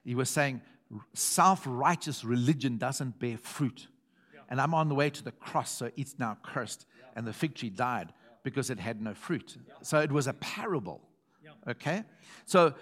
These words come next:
Paul tells us in Romans that the picture of Israel is the olive tree. Why the olive tree? Because the olive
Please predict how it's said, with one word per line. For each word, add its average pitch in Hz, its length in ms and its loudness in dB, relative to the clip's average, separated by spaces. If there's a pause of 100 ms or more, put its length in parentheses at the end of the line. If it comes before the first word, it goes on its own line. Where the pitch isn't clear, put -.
(220)
Paul 240 280 8
tells 196 340 4
us 143 120 -4
in 127 140 -2
Romans 139 500 0 (220)
that 131 120 -8
the 143 100 -6 (100)
picture 160 340 4
of 120 200 -2
Israel 160 360 0
is 117 120 -6
the 147 160 -6
olive 202 280 -4
tree. - 260 -14 (340)
Why 147 280 6
the 160 120 0
olive 185 340 4
tree? 98 180 -8
Because 123 260 -6
the - 120 -10 (140)
olive 123 480 -2